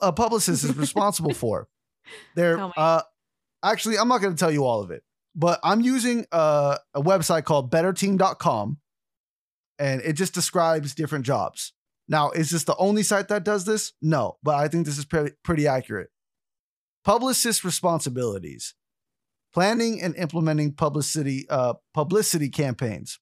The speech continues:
Speaker 1: Okay. Working with the content team to create on-trend social media and blog posts. Okay. Nothing bad so far. Putting together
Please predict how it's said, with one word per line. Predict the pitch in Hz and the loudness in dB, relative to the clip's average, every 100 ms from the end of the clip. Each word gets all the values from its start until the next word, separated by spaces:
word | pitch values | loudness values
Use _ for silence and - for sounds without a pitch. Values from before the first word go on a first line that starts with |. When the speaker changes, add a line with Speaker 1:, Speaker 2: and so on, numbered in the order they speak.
| _ 196 | _ -8
Speaker 1:
Okay. | - 147 180 - _ _ _ _ _ _ - | -2 0 -2 -6 _ _ _ _ _ _ -4
Working | 139 208 220 240 | 2 2 2 2
with | 233 220 | 2 0
the | |
content | - 185 190 - 165 135 | -4 0 0 0 -2 -2
team | 147 143 | -2 -2
to | 143 | -4
create | - 147 143 143 | -4 -2 -2 -2
on-trend | 156 165 175 - 165 156 147 | 0 2 0 0 0 0 0
social | 151 147 160 | 0 0 0
media | 147 147 143 139 | 2 2 2 0
and | 131 | 0
blog | 135 143 135 | 2 0 0
posts. | - 110 90 - - _ _ _ - | -4 -4 -6 -10 -12 _ _ _ -12
Okay. | - 214 175 160 226 _ _ _ _ _ 175 | -10 -4 0 0 -2 _ _ _ _ _ -4
Nothing | 190 208 175 | -2 -2 0
bad | 156 147 | 2 2
so | - 156 | 0 0
far. | - 143 147 180 _ _ _ _ _ - | 0 0 0 -4 _ _ _ _ _ -2
Putting | 196 226 240 | 0 2 0
together | 196 190 190 185 - | 2 2 2 0 -2